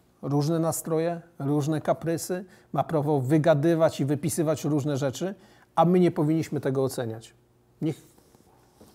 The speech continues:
niech to się po prostu dzieje, a, a my nie powinniśmy tego analizować, bo, bo to jest nieludzkie. E, Jakub Rzeźniczak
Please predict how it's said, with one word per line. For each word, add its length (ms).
niech 180
to 100
się 140
po 100
prostu 340
dzieje, 400
a, 420
a 80
my 160
nie 100
powinniśmy 560
tego 200
analizować, 580
bo, 240
bo 80
to 120
jest 160
nieludzkie. 480
E, 320
Jakub 300
Rzeźniczak 540